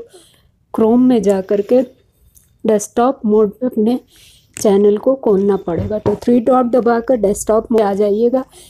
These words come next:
तो आपका channel desktop mode में खुल जाएगा। यहाँ पर आपको दो button मिलेगा, जिसमें से आपको customize button को click करना है।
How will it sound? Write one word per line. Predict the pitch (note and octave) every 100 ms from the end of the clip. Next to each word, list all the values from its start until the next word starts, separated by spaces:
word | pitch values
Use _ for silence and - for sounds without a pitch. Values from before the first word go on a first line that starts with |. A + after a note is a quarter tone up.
| _ _ -
तो | B3
आपका | A#3+ A#3 - C4+
channel | C4 G#3 G#3+ A#3+ C4 _ -
desktop | A3+ G#3 - B3 B3+ - _ _ _ _ _ _ -
mode | A3+ A3
में | A#3 A#3+
खुल | A3 A3
जाएगा। | A3+ A#3+ C4
यहाँ | B3 A#3 A#3+
पर | C#4 C4
आपको | A#3+ A3 A3 - C4 C4+ _ _ _ _ -
दो | B3+ C#4+
button | A#3+ A#3+ B3+
मिलेगा, | B3+ A#3+ G#3 G3+ G#3 B3+ C#4+ - _ _ _ _ _ _ _ _ _ - _ _ _ _ _ _ _ -
जिसमें | A3+ - C4
से | C#4 C#4
आपको | C4 C#4+ -
customize | A3 - - A3+ A3+ B3+ B3
button | A#3+ A3+ A#3 A#3+
को | B3 C4 _ _ _ _ _ -
click | A#3 A3+ A#3
करना | B3 A#3 A#3 A#3 B3
है। | A#3+ A#3